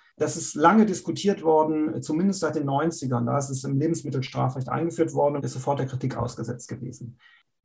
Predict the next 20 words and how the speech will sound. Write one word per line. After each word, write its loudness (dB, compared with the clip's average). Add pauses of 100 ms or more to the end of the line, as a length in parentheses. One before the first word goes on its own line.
Wir 6
haben 4 (120)
darüber 6
hinaus 2
noch 2
Bereiche, -2
in -4
denen 4
wir 0 (160)
erstmal 0
gar 0
nicht 2
so -4
klar -2
sind, -2
welche 0
Vorgaben -2
denn -4
überhaupt -2
gelten. -6